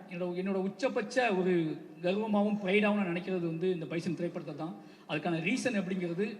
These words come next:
நான் வெட்ட வெளியா முதல் முதல்ல தைரியமா ஒரு விஷயத்தை ஹேண்டில் பண்ணிடுறேன். முதல்ல இ-,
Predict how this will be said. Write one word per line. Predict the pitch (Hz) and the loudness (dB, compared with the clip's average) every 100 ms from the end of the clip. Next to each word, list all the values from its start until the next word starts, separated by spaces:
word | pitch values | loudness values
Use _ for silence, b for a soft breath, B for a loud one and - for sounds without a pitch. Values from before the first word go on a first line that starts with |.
| 147 | -4
நான் | 151 185 240 - | 2 2 2 -2
வெட்ட | 175 165 233 | -6 -2 2
வெளியா | 196 185 185 202 202 170 | 2 2 -2 -2 -6 -6
முதல் | 175 220 | -2 -2
முதல்ல | 196 185 170 | 0 -2 0
தைரியமா | 180 220 214 180 185 208 - - B B - | 4 4 2 -2 -4 -6 -12 -20 B B -10
ஒரு | 170 165 | -4 -4
விஷயத்தை | 170 202 180 | -2 -2 -2
ஹேண்டில் | 156 160 165 | 0 -2 -4
பண்ணிடுறேன். | 147 147 147 | -4 -6 -6
முதல்ல | 175 190 | -8 -6
இ-, | 190 170 | -8 -12